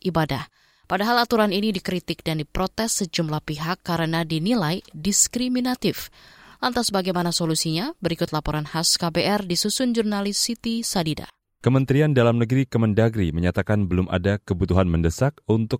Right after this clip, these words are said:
Speaker 2: mengevaluasi atau mencabut peraturan bersama Menteri Agama dan Menteri Dalam Negeri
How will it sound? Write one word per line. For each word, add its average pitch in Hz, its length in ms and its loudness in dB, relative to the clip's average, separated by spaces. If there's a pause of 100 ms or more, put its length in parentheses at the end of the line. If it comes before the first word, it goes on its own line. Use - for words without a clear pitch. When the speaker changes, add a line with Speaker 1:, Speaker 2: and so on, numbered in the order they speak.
Speaker 2:
mengevaluasi 98 800 0
atau 87 240 -2
mencabut 92 480 0
peraturan 98 480 0
bersama 90 400 0
Menteri 87 320 0
Agama 87 400 2
dan 95 320 0
Menteri 101 400 0
Dalam 107 320 2
Negeri 92 320 0